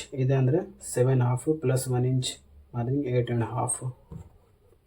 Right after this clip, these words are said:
ಇಲ್ಲಿಂದ ಪಫ್‌ಗೋಸ್ಕರ ಬಟ್ಟೆ ಜಾಸ್ತಿ ಇದ್ರೆ ಫೈವ್ ಇಂಚ್, ಸಿಕ್ಸ್ ಇಂಚ್ ಅಷ್ಟು ಇಡ್ಬೋದು, ಜಾಸ್ತಿ ಪಫ್ ಬೇಕಿದ್ರೆ.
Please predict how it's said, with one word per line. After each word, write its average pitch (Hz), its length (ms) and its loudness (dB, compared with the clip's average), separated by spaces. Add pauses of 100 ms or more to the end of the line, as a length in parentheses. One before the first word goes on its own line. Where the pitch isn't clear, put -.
(2500)
ಇಲ್ಲಿಂದ 160 300 10 (200)
ಪಫ್‌ಗೋಸ್ಕರ 156 580 8 (540)
ಬಟ್ಟೆ 131 400 6
ಜಾಸ್ತಿ 135 380 6
ಇದ್ರೆ 151 200 8 (280)
ಫೈವ್ 135 180 2
ಇಂಚ್, 135 260 2
ಸಿಕ್ಸ್ 131 340 -4
ಇಂಚ್ 131 240 2 (360)
ಅಷ್ಟು 156 360 4
ಇಡ್ಬೋದು, 123 440 4 (500)
ಜಾಸ್ತಿ 123 420 2
ಪಫ್ 131 300 -2
ಬೇಕಿದ್ರೆ. 127 500 2